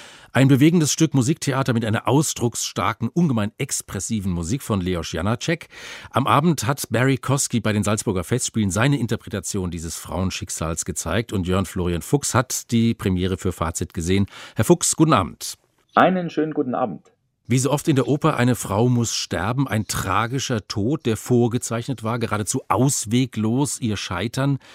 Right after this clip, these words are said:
Speaker 1: an den familiären, an den gesellschaftlich engen Strukturen.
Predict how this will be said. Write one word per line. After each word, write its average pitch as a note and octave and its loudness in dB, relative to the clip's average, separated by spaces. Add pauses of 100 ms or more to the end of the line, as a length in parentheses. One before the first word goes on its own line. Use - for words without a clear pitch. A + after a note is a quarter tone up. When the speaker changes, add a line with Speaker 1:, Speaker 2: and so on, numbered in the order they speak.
(220)
Speaker 1:
an G#2 -2
den G2+ 0
familiären, G#2+ 0
an G2 -2
den G2+ 0
gesellschaftlich G#2+ 0
engen A#2+ 4
Strukturen. A2+ -2